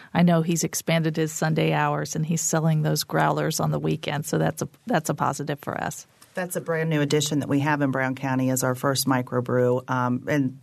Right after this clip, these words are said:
Speaker 2: they've had to expand already. They started out in a small spot, and fortunately they were able to expand.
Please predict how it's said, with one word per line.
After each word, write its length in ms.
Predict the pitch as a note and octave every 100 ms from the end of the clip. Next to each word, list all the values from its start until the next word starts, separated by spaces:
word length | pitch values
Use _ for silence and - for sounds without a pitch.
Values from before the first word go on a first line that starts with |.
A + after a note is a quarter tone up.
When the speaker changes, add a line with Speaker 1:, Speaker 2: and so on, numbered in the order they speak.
| - - - - - - - _ -
Speaker 2:
they've 280 | D3 D#3+ D#3
had 180 | D3+
to 60 | D3
expand 440 | - - D#3 C#3+
already. 380 | C#3 C3+ C#3 B2+
They 80 | B2+
started 340 | B2+ D3+ C#3+
out 120 | C#3+ C#3
in 60 |
a 40 | C3
small 320 | - D3 C3+
spot, 420 | - D3 C#3 B2+
and 160 | C3+ C#3
fortunately 520 | E3+ F3+ - - C#3+
they 100 | C3+
were 140 | B2+
able 280 | D3+ D3+ C#3
to 160 | C#3 B2+
expand. 580 | - - C3 A#2+ A2